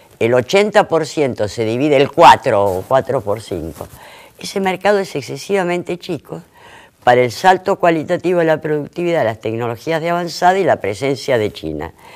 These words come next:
Entonces tenés la guerra comercial de Estados Unidos, porque el problema es la carencia de demanda. Hay demasiados sectores empobrecidos para la lógica.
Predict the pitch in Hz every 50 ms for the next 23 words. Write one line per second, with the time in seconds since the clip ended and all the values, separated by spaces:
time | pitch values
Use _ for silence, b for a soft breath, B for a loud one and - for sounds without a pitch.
0 | B B B - - 131 123 - 131 135 143 147 143 B B B B B B -
1 | - 110 113 101 131 131 117 127 123 110 - 117 113 117 110 110 104 - - 127
2 | 120 120 110 117 104 - - 120 120 120 117 120 117 - 123 117 131 - 143 151
3 | 127 127 120 127 - - B B B B B B B B B B _ - - 160
4 | - - 175 170 - 175 180 175 220 247 262 262 214 165 175 170 - - 175 180
5 | 190 202 185 - 190 170 160 160 156 165 208 226 190 147 104 90 98 92 - B
6 | B B B B B B B _ - 175 - - 180 170 156 156 160 143 - -
7 | 208 214 208 202 202 208 208 - - B B B B B B B - - - 151
8 | 147 - - - 180 175 170 165 - - 143 131 - - 127 131 139 143 151 139
9 | - - 185 170 165 185 185 - - - 120 117 117 120 123 127 131 135 147 147
10 | 139 - - 175 - - 175 185 180